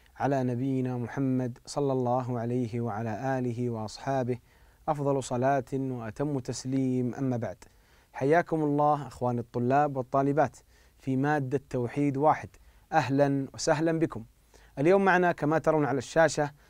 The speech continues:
درس جديد وهو مفهوم توحيد الألوهية. <clears throat> ما هي أهداف درسنا لهذا اليوم؟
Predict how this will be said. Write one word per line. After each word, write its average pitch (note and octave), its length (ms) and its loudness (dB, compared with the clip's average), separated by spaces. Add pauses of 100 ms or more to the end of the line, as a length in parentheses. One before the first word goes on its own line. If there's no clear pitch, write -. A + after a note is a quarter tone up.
(180)
درس D#3 420 4
جديد D3+ 480 2
وهو D3 560 6 (480)
مفهوم D#3 600 2
توحيد C#3+ 720 0 (120)
الألوهية. D3+ 680 0 (600)
<clears throat> - 580 -20
ما A3 100 4
هي A3 120 4
أهداف F3+ 300 4
درسنا E3+ 380 0
لهذا C#3+ 260 0
اليوم؟ D3+ 300 2